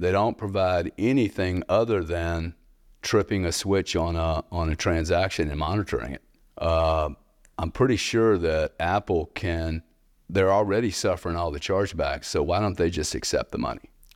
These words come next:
right? And, and, and this is gonna be a big issue for the regulator, 'cause ten years ago, they were like, "No, no, no, we cannot let Google become the merchant." Well, well, I, I don't,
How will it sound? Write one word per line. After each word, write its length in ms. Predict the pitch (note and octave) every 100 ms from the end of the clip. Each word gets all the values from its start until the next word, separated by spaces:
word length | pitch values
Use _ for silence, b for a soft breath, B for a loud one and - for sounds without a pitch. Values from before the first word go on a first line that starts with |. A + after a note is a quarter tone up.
| -
right? 260 | C2+ C#2+
And, 220 | - F2+
and, 300 | - F2+ F2
and 80 | F2
this 100 | B2+
is 80 | -
gonna 140 | -
be 100 | B2+
a 80 | G2+
big 560 | D2 E2 G2 G#2 G#2+ F#2+
issue 320 | F#2 - G#2+
for 160 | F2+ E2+
the 80 |
regulator, 640 | D2 D#2+ G2 A#2 D#2+ C#2+ D2
'cause 260 | E2 - _
ten 220 | - C3+ G2+
years 300 | F2+ F#2 E2
ago, 240 | F2 E2
they 80 | E2+
were 80 | E2
like, 160 | D2+
"No, 140 | D#2 E2+
no, 200 | E2+ E2+
no, 80 |
we 160 | D#2+ F2
cannot 460 | - E2+ F2+ F#2 -
let 240 | E2 D2+
Google 340 | D#2+ E2 D#2
become 360 | C#2+ D2+ - D2
the 80 | D2
merchant." 720 | G2 B2+ - F2 D#2+ D#2+ _ b b _ _ -
Well, 300 | E2+ E2+ -
well, 280 | D#2+ E2 E2
I, 200 | D#2+ F2+ -
I 100 | E2+
don't, 300 | G2+ G#2